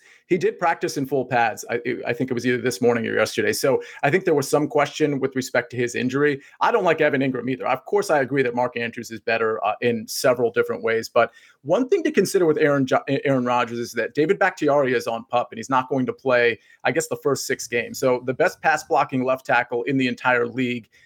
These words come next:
is not there for Aaron Rodgers. So I think you, you, you might just slot Rodgers down just a touch. And I just think Josh Allen is too strong here.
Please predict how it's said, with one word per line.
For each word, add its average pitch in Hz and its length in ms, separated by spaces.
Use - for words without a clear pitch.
is 135 160
not 143 220
there 127 180
for 117 180
Aaron 117 220
Rodgers. 117 320
So 156 100
I - 80
think 262 360
you, 175 160
you, 160 240
you 143 140
might 160 340
just - 260
slot 135 300
Rodgers 131 320
down 127 300
just 131 240
a 117 40
touch. 123 380
And 123 100
I 117 60
just 160 300
think 160 180
Josh 135 280
Allen 123 280
is 110 100
too 120 160
strong 101 460
here. 110 180